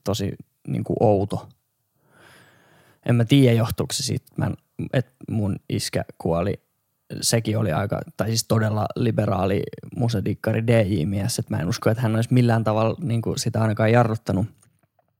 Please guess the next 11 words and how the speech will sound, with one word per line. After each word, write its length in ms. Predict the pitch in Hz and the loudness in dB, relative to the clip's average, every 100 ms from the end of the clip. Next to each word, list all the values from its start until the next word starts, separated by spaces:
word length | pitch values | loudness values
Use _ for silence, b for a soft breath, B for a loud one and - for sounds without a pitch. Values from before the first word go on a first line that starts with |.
| _ - - | _ -20 0
Mut 240 | 131 113 | 2 4
kyllä 160 | - 120 | 4 2
mä 100 | 117 | 4
luulen, 300 | 120 117 113 | 4 4 2
että 120 | 113 | 0
siitä, 220 | 117 110 | -2 -4
että 100 | 107 | -2
mä 60 | 117 | 0
oon 80 | 113 | 4
hakenut 380 | 123 127 120 - | 4 4 2 0
semmoista 520 | - 110 - - | -4 -4 -6 -14